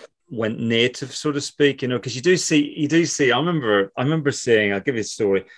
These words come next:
uh, years and years ago when I was a uniformed P C in, in South London, we were out, um, doing a stop on a, a couple of, um, guys just near Brixton. Um, it was me and my partner. We were st-, stood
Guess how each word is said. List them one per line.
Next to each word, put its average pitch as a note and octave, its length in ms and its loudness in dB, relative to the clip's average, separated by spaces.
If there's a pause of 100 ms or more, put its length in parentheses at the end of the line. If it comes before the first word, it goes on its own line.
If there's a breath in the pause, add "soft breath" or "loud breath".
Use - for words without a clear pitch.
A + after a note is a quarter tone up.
(120 loud breath)
uh, A#2 280 -2
years C3 360 2
and A2 100 -2
years G2+ 220 2
ago G2 240 0
when F#2 100 0
I F#2+ 60 -2
was F#2 220 -4
a F#2 280 0
uniformed F#2+ 540 -6
P F#2 180 -8
C G2+ 260 -6
in, F#2 120 -6 (200)
in F#2+ 320 -6
South F#2+ 380 -12
London, F#2+ 480 -10 (720)
we A2+ 120 -2
were G#2+ 160 2
out, A#2 240 -4 (100)
um, F#2+ 460 -6
doing A2 320 -2
a F#2+ 100 -6
stop - 540 -8
on F#2 220 -6
a, F2+ 240 -12 (460 soft breath)
a G#2+ 100 -12
couple G#2+ 400 -6
of, F#2 200 -6 (300)
um, F#2 520 -6
guys F#2+ 460 -6 (160)
just - 280 -14
near G2 120 -8
Brixton. G2 760 -10 (400 soft breath)
Um, F#2 640 -8
it - 60 -20 (180 soft breath)
was G2+ 80 -12
me G#2 80 -4
and F#2+ 100 -4
my F#2 60 -8
partner. F#2 600 -10
We G2 160 -8
were F#2 120 -10
st-, - 340 -18 (120)
stood A#2+ 540 -4